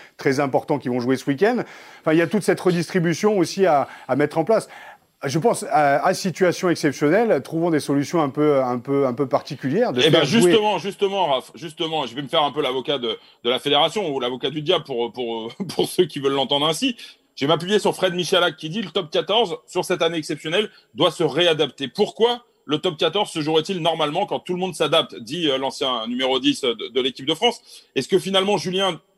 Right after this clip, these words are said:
Speaker 2: tu as peut-être une, un sentiment aussi là-dessus. Est-ce que la Ligue n'aurait pas dû faire en sorte de revoir le format, euh, du top quatorze puisque, en plus, ça fait des années que tous les joueurs se plaignent de jouer beaucoup trop de matchs,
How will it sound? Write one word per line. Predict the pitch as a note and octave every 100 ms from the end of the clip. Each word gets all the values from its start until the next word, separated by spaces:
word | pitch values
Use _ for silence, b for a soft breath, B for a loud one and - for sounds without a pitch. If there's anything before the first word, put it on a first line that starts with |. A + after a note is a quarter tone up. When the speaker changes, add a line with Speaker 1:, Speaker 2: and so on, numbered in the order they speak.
| -
Speaker 2:
tu | C#3+
as | C3
peut-être | D3+ C3+
une, | C#3 G2 A#2 D#2 A#2+ A#2
un | C3+
sentiment | E3 E3 A#3 A#3+
aussi | G3 E3+
là-dessus. | D3 - D3+ B B
Est-ce | C3+ -
que | E3+
la |
Ligue | F#3 F#3+
n'aurait | E3 D#3+
pas | D#3
dû | D#3
faire | D#3+
en | D3+
sorte | F3+ D3
de |
revoir | B2 F3 F3+ G#3+ G#3
le | F3
format, | F3 E3 E3+ D#3
euh, | C#3+ C#3
du | D3+
top | D#3+
quatorze | - D#3+ A#3+ -
puisque, | F3 E3+ C#3+ b -
en | C#3
plus, | F#3 A3+ - _ _ A#2+
ça |
fait | A#2
des | B2 D#3+ D#3
années | D#3 F#3 A3 _ -
que |
tous | C3+ D3+
les | D#3
joueurs | D#3+ E3
se | C#3+
plaignent | D3 E3 C3 -
de | B2+
jouer | C3
beaucoup | C3 D3 D3+
trop | D3+ D#3
de | D#3
matchs, | G3 -